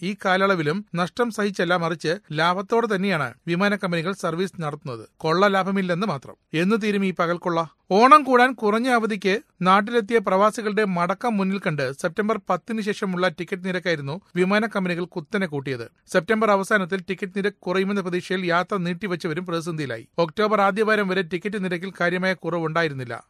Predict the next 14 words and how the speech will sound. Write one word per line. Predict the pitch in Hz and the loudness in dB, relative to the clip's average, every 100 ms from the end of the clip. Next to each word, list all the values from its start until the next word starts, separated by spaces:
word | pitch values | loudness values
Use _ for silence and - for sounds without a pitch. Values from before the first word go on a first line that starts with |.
| _ | _
പ്രവാസി | 214 233 285 302 | 6 8 6 4
യാത്രക്കാർ | 277 269 254 240 208 | 2 2 0 2 4
ഏറെയുള്ള | 196 220 180 190 | 4 4 6 4
സൗദി, | 196 196 196 196 226 202 | 2 2 2 0 -4 -6
യു | 170 | -2
എ | 196 | 0
ഇ | 208 | 0
സെക്ടറുകളിലായിരുന്നു | 208 170 190 202 185 160 180 | -4 -8 -2 0 2 0 0
നിരക്ക് | 165 165 202 | -2 -2 -2
വർധനവ് | 170 156 160 175 | -4 -2 -6 -6
കൂടുതൽ. | 165 160 139 117 _ | -6 -6 -6 -10 _
കോഴിക്കോട് | 175 175 190 220 208 | 4 4 6 4 4
വിമാനത്താവളത്തിൽ | 185 202 208 202 202 196 | 4 2 2 2 0 0
നിന്നും | 185 160 113 | -2 -4 -6